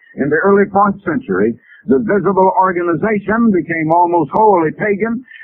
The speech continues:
and they began excommunicating and, uh, persecuting all who held to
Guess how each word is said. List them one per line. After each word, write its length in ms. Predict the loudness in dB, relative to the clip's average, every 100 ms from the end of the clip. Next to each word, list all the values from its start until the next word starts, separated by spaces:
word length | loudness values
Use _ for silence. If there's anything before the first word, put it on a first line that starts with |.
| -6
and 160 | -2 -2
they 80 |
began 480 | 0 -2 -2 -4 -2
excommunicating 1200 | -4 -4 -6 -4 -2 0 2 0 -4 -2 -2 -2 -6 _ -8
and, 240 | -6 -4 -2
uh, 240 | -2 -2 -2
persecuting 560 | -4 -4 -4 -4 -2 0
all 320 | 2 4 4
who 240 | 4 0
held 400 | 0 0 2 2
to 80 | 0